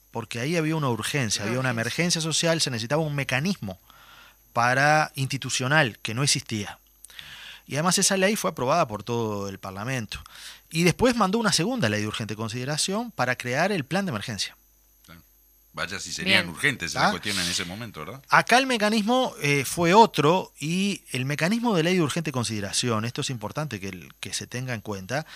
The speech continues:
Speaker 1: se llama así porque es, si bien es un mecanismo que es, eh, está dentro de las normas legales, es un mecanismo súper excepcional, porque implica que el Poder Ejecutivo es el que presenta la propuesta, y si el Parlamento no la trata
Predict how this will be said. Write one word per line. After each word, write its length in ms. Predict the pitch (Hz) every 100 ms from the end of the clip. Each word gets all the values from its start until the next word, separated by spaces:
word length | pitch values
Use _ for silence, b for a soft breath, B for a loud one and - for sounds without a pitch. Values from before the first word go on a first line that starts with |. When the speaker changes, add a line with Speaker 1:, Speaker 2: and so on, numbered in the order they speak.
| B B B
Speaker 1:
se 160 | - 135
llama 280 | - 240
así 220 | 185 - 127
porque 260 | 113 110
es, 80 | 160
si 200 | - -
bien 160 | 147 220
es 100 | 196
un 80 |
mecanismo 500 | 160 123 127 156 156
que 260 | - 117 127
es, 180 | 147 - - -
eh, 120 | 117 127
está 280 | - 175
dentro 320 | 170 170 156 120
de 60 |
las 120 | 104
normas 280 | 101 131 120
legales, 440 | 101 98 98 120 156 B B B
es 120 | 147
un 60 | 202
mecanismo 400 | 190 151 180 190
súper 280 | - 175 160
excepcional, 720 | - 107 - 101 131 131 87 _ -
porque 280 | - 117 143
implica 720 | 135 131 202 220 185 127 147 - B B B B B -
que 100 | 123
el 100 | 120
Poder 260 | 127 147
Ejecutivo 680 | 185 160 139 117 143 127 147 _ -
es 180 | 123 120
el 120 | 123
que 120 | 117
presenta 560 | 107 107 - 196 180 98
la 120 | 98
propuesta, 520 | 107 98 113 101 110 -
y 60 |
si 100 | 127
el 80 | 151
Parlamento 480 | 135 143 175 240 190
no 160 | 165 226
la 120 | 160
trata 500 | - 127 - 101